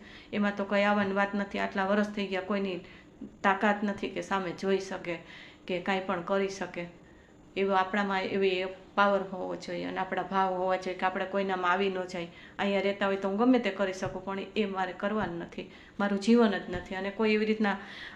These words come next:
આવે એટલે નહીં ફોન ઉપર અને રેફરન્સથી આવ્યા હોય તો કોઈ એવી વાત જ ન કરી શકે. દીદી સિવાય કોઈ વાત ન કરે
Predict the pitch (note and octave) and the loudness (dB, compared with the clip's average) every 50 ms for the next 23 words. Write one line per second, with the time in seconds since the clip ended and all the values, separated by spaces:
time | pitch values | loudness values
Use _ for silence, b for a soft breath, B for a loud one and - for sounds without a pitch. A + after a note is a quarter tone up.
0 | B - - G#3+ A3+ A#3 A#3 A#3 A#3 A#3 A#3 A3+ A#3+ A#3+ A#3+ B3+ C4+ A#3+ B3+ - | B 8 10 10 12 12 12 12 10 10 8 6 8 8 8 8 8 6 6 4
1 | B3 A#3+ A#3+ A#3 A#3 A3+ A#3 A#3 G#3+ F3+ F3 F3+ F#3+ G3 G3 G3 A3 A3 A3 A3+ | 4 6 6 6 4 4 6 4 4 4 4 0 0 0 2 2 2 2 2 0
2 | A3 G#3+ A3 A#3 G#3+ A3 A3 A3 G#3+ G#3+ G#3 G3+ A3 G#3+ G#3+ G#3+ G#3+ G#3 G3 G3 | 0 0 2 2 2 4 2 2 2 0 -2 -2 -2 -2 -2 -2 -2 -2 0 0
3 | G3 G#3 G3+ A3 A3 G#3 A3 A3 G#3+ A3+ A3+ A3 A3 A3 G#3+ - G3 F#3 - G#3 | 0 0 0 0 0 2 2 2 2 2 0 0 0 -2 -2 -2 -4 -2 -2 -2
4 | A3 G#3 B3 B3+ A#3 A#3+ - A#3+ A#3 A#3 A3 G#3+ - A3+ G#3 G3 F#3+ F#3 F#3 - | 0 2 2 2 2 2 2 4 4 4 4 2 0 0 0 2 2 0 0 -2
5 | F3 D#3+ - - D3+ C#3 D3+ | -6 -8 -6 -6 -8 -10 -10